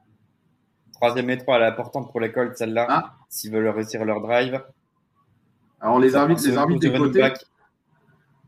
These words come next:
Speaker 1: Et ça prend le first down.
Speaker 2: Non, les arbitres du côté,
Speaker 1: Pour
Speaker 2: ils
Speaker 1: le
Speaker 2: ont pas
Speaker 1: côté.
Speaker 2: donné, hein. C'est quatrième, hein.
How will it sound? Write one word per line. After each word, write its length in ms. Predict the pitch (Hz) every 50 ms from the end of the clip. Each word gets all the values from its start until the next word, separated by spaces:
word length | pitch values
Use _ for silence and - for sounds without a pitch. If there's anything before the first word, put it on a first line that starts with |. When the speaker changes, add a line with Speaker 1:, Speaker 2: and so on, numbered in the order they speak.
| _ _ _ _ _ _ _ _ _ _ _ _ _ _ _ _ _ _ _ _ _ _ _ _ _ _
Speaker 1:
Et 140 | 98 101 101 -
ça 160 | - 101 95
prend 260 | - - - 104 101
le 60 | 101
first 280 | - - 98 92 - -
down. 380 | 98 90 90 90 90 87 87 - _ _ _ _ _ _ _ _ _ _ _ _ _ _ _ -
Speaker 2:
Non, 300 | 143 151 175 214 247 208
les 180 | 160 147 135 151
arbitres 220 | 151 156 190 190
du 120 | 165 175 160
côté, 220 | 170 165 165 262
Speaker 1:
Pour 80 | 247 180
Speaker 2:
ils 40 |
Speaker 1:
le 40 | 180
Speaker 2:
ont 60 | 160
pas 140 | 160 151 143
Speaker 1:
côté. 80 | 147 165
Speaker 2:
donné, 180 | 190 240 247
hein. 160 | 202 180 180 185
C'est 160 | - 135 123
quatrième, 380 | - 165 165 - 233 226 196
hein. 160 | 185 202 202